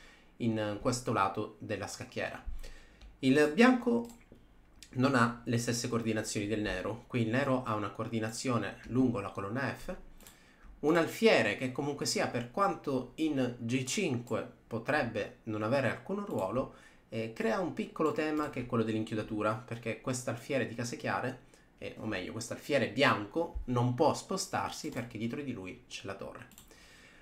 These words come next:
Un altro motivo che salta all'occhio è la posizione della donna, perché se ci soffermiamo,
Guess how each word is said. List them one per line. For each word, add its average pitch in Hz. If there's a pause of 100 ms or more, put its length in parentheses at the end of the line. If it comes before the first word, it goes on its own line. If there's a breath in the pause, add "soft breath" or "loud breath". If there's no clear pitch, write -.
(100)
Un 165
altro 240
motivo 139
che 107
salta 160
all'occhio 165
è 139
la 151
posizione 185
della 160
donna, 101
perché 127
se 120
ci 160
soffermiamo, 151